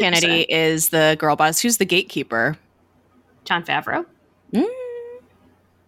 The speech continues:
Speaker 1: I mean, he's, he's pretty up there with Lucasfilm now.
Speaker 2: Mm-hmm.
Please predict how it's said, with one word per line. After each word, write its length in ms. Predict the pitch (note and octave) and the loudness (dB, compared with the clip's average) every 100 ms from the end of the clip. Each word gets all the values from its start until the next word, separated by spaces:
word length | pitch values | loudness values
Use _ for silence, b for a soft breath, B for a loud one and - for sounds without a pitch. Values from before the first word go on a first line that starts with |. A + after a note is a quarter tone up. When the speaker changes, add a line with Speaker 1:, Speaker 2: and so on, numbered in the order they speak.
| _ _ | _ _
Speaker 1:
I 80 | - | -4
mean, 160 | F#3 F3 | -2 0
he's, 220 | F#3+ - - | -2 -2 -2
he's 160 | B3+ | -2
pretty 260 | - F#4+ G4+ | -2 2 2
up 200 | F3+ - | 2 -2
there 240 | E3 D3 | -2 0
with 160 | D3 - | -2 -2
Lucasfilm 460 | - - - F#2 | -6 -6 -6 -8
now. 280 | - D2 G#3+ - _ - | -6 -4 -4 -6 _ -6
Speaker 2:
Mm-hmm. 400 | C#4+ D4 D#4 | -4 -2 -2